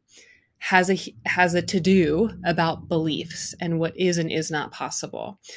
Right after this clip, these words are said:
So in order for me to manifest something, what is going to be, uh, primary is my belief that that thing is not only possible, but that it's already in existence and is already done.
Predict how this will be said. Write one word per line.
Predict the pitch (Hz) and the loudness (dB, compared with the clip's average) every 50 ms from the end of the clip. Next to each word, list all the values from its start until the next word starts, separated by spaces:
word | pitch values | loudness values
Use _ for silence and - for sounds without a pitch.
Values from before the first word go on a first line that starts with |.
| - - - | -20 -20 -16
So | - - - 190 175 165 | -10 -4 -2 0 0 0
in | 180 190 | 0 0
order | 180 - 185 190 208 214 | 0 0 0 2 2 0
for | 202 - - 170 160 | 0 -2 -2 -2 -2
me | 160 170 208 247 285 294 | 2 2 4 4 4 4
to | 285 - 175 | 2 0 -2
manifest | 160 151 151 156 160 - - - 165 - - | -2 0 -2 -2 -4 -4 -4 -6 -4 -4 -6
something, | - 151 151 - - - 156 156 156 156 156 - - - - _ | -8 -8 -10 -10 -8 -6 -6 -4 -4 -6 -8 -12 -16 -20 -20 _
what | - 165 165 175 165 | -4 0 2 2 4
is | 165 165 165 | 4 2 0
going | - - 175 165 170 170 170 | -2 -2 -2 0 0 0 -2
to | 165 - - 170 | -2 -4 -6 -6
be, | 156 175 165 165 160 160 156 160 - - _ _ _ | -4 -4 -4 -2 -2 -2 -2 -4 -6 -8 _ _ _
uh, | - 170 160 165 165 - - - - - - - _ _ | -6 -6 -6 -6 -6 -8 -8 -8 -10 -12 -16 -18 _ _
primary | - - 226 220 214 220 220 185 147 - 82 90 90 - 214 214 - - - - _ _ _ _ | -4 0 2 4 4 4 4 2 0 -2 -4 -6 -6 -8 -8 -10 -12 -18 -20 -20 _ _ _ _
is | - 190 180 165 165 | 2 2 2 2 2
my | 170 170 165 | 2 2 2
belief | 156 170 160 160 160 175 180 196 196 - - | 2 2 0 0 0 0 0 -2 -4 -4 -4
that | 170 160 160 - | -6 -6 -2 -2
that | 160 147 - - | -2 -2 -2 -2
thing | - 175 165 165 165 - | 0 0 0 0 0 -2
is | - 170 165 | -4 -4 -4
not | 180 180 190 | -2 -2 0
only | 220 240 262 262 | 2 2 2 0
possible, | 247 - - 233 214 190 - - 151 156 151 151 151 147 - - | -2 -2 -2 -2 -2 -2 -2 -4 -4 -4 -4 -4 -4 -6 -6 -6
but | 170 165 | -6 -4
that | 175 160 | -2 -2
it's | 160 156 - - _ - | -4 -4 -6 -8 _ -2
already | 170 175 185 196 202 202 202 214 | 0 2 2 2 2 0 0 0
in | 190 175 | -2 -2
existence | 170 156 165 160 160 156 156 - - 160 156 156 160 - - | -4 -4 -4 -6 -6 -6 -6 -6 -6 -6 -4 -6 -6 -8 -10
and | - 160 | -8 -6
is | 151 156 - | -6 -6 -6
already | - 151 147 156 156 160 151 | -6 -6 -8 -8 -8 -10 -12
done. | 165 165 160 117 85 - - - - | -10 -8 -8 -8 -8 -8 -10 -12 -14